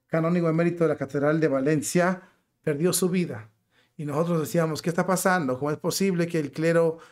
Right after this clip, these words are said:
perezca así? ¿Cómo es posible que el clero caiga así?". Bueno, pues las autoridades empezaron a investigar, civiles, y encontraron rastros de que él pertenecía a un club de Sodoma y Gomorra. Vamos a verlo a continuación.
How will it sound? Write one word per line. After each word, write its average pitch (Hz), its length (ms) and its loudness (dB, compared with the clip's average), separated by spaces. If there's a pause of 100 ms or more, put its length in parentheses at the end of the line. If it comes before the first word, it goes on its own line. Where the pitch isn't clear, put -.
(140)
perezca 156 520 0
así? 160 420 -2
¿Cómo 139 160 -6
es 139 60 -8
posible 180 420 -2
que 175 100 -8
el 143 60 -6
clero 160 360 0
caiga 151 280 -2
así?". 147 320 -6 (400)
Bueno, 175 260 0
pues 160 120 0
las 143 100 -2
autoridades 156 480 0
empezaron 170 340 0
a 170 40 2
investigar, 147 520 -2
civiles, 151 600 -4 (420)
y 156 160 -4
encontraron 160 720 0
rastros 156 560 -2
de 147 140 -2
que 151 180 -2
él 165 100 -2
pertenecía 156 840 -2
a 147 260 -4
un 185 180 0
club 185 400 -2
de 156 140 -2
Sodoma 147 360 -4
y 143 60 -6
Gomorra. 131 580 -6 (1400)
Vamos 175 280 2
a - 20 2
verlo 165 160 2
a 131 40 -6
continuación. 127 580 -8